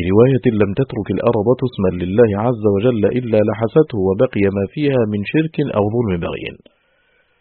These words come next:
والرواية الأولى أثبت. فلما ذكر رسول الله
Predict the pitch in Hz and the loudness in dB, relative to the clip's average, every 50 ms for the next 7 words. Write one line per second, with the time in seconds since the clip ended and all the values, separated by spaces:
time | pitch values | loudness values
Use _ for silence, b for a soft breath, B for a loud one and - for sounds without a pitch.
0 | _ _ _ - 85 78 80 82 92 95 92 - - 82 85 110 113 110 - - | _ _ _ 0 0 0 2 0 2 2 2 2 0 0 0 2 4 2 2 2
1 | 139 - - 131 - _ - _ _ _ _ _ _ _ _ _ _ _ - - | 0 -2 -4 -6 -6 _ -16 _ _ _ _ _ _ _ _ _ _ _ -4 -2
2 | - 85 82 85 92 87 113 - - 101 92 92 87 - 117 113 107 101 104 113 | -2 -2 0 -2 0 0 0 2 2 2 4 2 0 0 -2 -2 -2 0 0 0
3 | 110 | 0